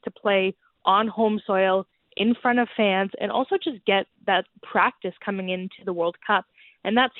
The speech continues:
huge, and they obviously had a tentative deal, but that doesn't mean much because as soon as the competition's over, which for them it is now,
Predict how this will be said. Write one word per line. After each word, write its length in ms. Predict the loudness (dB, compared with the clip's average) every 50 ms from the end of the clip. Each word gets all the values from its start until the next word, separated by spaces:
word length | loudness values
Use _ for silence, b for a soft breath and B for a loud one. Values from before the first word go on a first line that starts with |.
| -4
huge, 300 | 0 2 4 4 4 4
and 140 | 2 2 2
they 100 | 2 2
obviously 400 | 2 2 2 0 -2 -2 -2 -2
had 340 | -2 -2 0 0 0 0 -2 -6 _ _ _ -14 -12
a 60 | -12 -12 -4 0
tentative 440 | 2 2 4 4 2 2 0 0
deal, 320 | 0 2 2 2 2 2 2
but 180 | 0 0 0 0 0
that 120 | -2 0
doesn't 300 | 0 0 0 0 0 -2
mean 180 | -2 -2 -2 -2
much 200 | -4 -4 -6 -8
because 240 | -12 -8 -6 -6 -6 -4 -6 -6
as 140 | -6 -6 -6 -4
soon 140 | -4 -2
as 140 | -2 -2 -2 -4
the 100 | -4 -6
competition's 500 | -6 -8 -10 -12 -12 -12 -10 -6 -4 -2
over, 260 | 0 0 2 2 0 0
which 180 | 0 -4 -8 -8 -8
for 80 | -6 -4
them 160 | -4 -4 -4
it 80 | -4 -4
is 160 | -4 -6 -6
now, 340 | -6 -4 -4 -4 -4 -4 -6